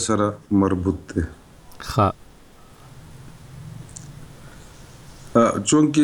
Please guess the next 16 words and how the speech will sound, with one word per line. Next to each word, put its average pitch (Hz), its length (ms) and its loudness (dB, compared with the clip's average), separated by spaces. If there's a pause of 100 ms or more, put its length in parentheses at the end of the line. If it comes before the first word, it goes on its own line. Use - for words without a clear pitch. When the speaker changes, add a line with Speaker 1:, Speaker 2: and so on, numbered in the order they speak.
(140)
Speaker 1:
انسان 151 360 4 (140)
په 135 100 2 (220)
عام 147 240 4
فضا 131 400 2
کې 139 100 2 (120)
ژوند 147 260 4
کوي، 143 220 6
نو 135 100 6
په 127 160 2
دې 123 140 4 (100)
کې 123 120 2 (200)
ګرد 127 300 4
هم 135 180 4
وي، 123 100 6 (220)
غبار 113 400 4
هم 127 80 4